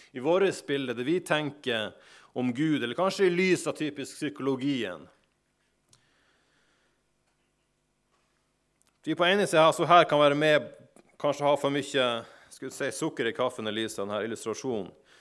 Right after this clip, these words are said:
Eh, at vi er med og tilpasser og gjør det på en måte mer spiselig, og kanskje mer politisk korrekt, så ikke det blir så veldig anstøtende,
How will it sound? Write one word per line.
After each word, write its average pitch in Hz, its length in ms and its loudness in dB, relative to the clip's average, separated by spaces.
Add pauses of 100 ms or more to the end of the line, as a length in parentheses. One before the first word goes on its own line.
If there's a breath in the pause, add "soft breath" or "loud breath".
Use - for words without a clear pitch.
(540 soft breath)
Eh, 104 240 -6
at 113 160 -10
vi 135 80 -2
er 139 80 -4
med 143 160 2
og 139 160 0
tilpasser 160 640 0
og 135 60 0
gjør 147 100 2
det 139 80 0
på 147 60 -6
en 139 80 -2
måte 147 100 -6
mer 165 240 -2
spiselig, 160 760 -4
og 127 100 -4
kanskje 156 180 -4
mer 170 320 2
politisk 160 480 -2
korrekt, 170 360 0
så 123 100 -10
ikke 123 100 -12
det 135 80 -6
blir 143 140 -6
så 139 100 -2
veldig 143 220 0
anstøtende, 135 680 -4